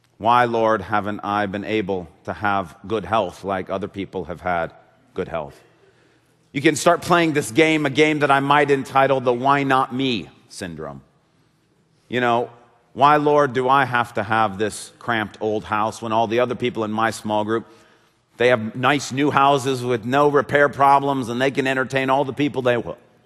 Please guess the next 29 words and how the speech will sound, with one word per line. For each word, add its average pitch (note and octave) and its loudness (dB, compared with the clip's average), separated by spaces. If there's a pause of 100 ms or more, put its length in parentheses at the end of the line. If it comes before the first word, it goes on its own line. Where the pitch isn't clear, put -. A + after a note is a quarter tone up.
all A#2+ 2
the A#2+ 2
people A#2 -6
they A2 -2
want?" A2+ -6 (1300)
We B2+ -6
can C3 0
ask B2 0
the A#2+ -8
question, A#2 -4 (460)
"Lord, B2 0
why C3+ 0
did B2+ -4
my C3+ 0 (340)
close G#2+ -4
friend G2+ -4
move G2+ -4
away F2 -4 (360)
when G#2 -8
other A2 -4
people G#2 -6
get G2+ -8
to G2+ -8
have G2 -6
their G#2+ -2
close G2+ -6
friends F#2 -8 (140)
living F#2 -6
nearby?" F2 -8